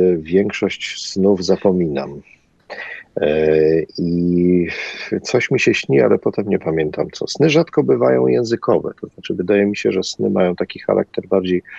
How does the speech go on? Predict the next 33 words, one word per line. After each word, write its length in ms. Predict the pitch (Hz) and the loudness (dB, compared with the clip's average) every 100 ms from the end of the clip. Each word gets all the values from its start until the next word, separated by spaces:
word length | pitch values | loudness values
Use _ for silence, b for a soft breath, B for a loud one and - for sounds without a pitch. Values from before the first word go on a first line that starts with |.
| B B - | B B -6
fabularny 760 | - 90 92 90 95 107 95 85 | 0 2 4 4 4 2 0 -2
i 60 | |
bardziej 380 | 80 90 85 90 | 0 -2 0 2
jakichś 360 | 85 - 92 85 | 2 0 -6 -4
zmieniających 680 | 90 87 87 87 98 101 | -2 0 2 2 2 0
się 160 | - 92 | 0 0
obrazów, 480 | 82 90 92 95 87 - | 2 4 4 2 -4 -6
układują-, 580 | - 90 90 87 85 | -2 0 2 2 0
układających 720 | 104 - 95 92 90 98 101 - | -4 -2 0 2 0 0 -4 0
się 160 | 95 | 0
w 120 | 85 | 2
mniej 260 | 95 92 92 | 2 4 4
lub 200 | 90 82 | 2 0
bardziej 340 | 90 82 90 | -2 0 -2
logiczne 480 | 85 90 87 - 98 | 0 -2 -4 -6 -4
ciągi. 420 | - 123 117 95 - B B B B - | 0 0 0 -2 -6 B B B B -4
Em, 500 | - 87 87 85 90 - - - | 0 2 2 0 -2 -4 -14 -8
ale, 680 | - 98 101 101 101 101 98 - | 0 2 4 4 4 4 2 -4
mm, 160 | 82 95 92 104 | -6 -4 -2 -2
znałem 680 | 95 92 95 127 165 120 | -4 -4 0 2 4 4
jedną 320 | 98 90 95 90 | 4 2 0 -2
osobę, 460 | - 87 76 85 | -2 -4 0 -2
wspomnianą 680 | 95 - 98 101 92 78 76 _ _ 98 | -2 -6 -4 0 0 -2 -8 _ _ -6
już 340 | 92 87 85 | -4 -4 -2
zresztą 560 | 82 78 - 87 95 104 | -2 -2 -2 -2 0 -2
przez 360 | - 92 - | -4 -4 -4
panie, 420 | - 87 82 85 98 | -2 -2 0 0 0
to 140 | 92 | 0
znaczy 260 | 90 - 90 | -2 -4 -4
Wisławę 400 | 92 - 90 95 | -2 0 0 0
Szymborską, 580 | 98 87 78 - 104 | 0 0 0 0 -2
która 200 | 104 107 | 0 2
utrzymywała, 720 | 98 95 - 101 90 85 95 | 2 0 -2 0 2 2 2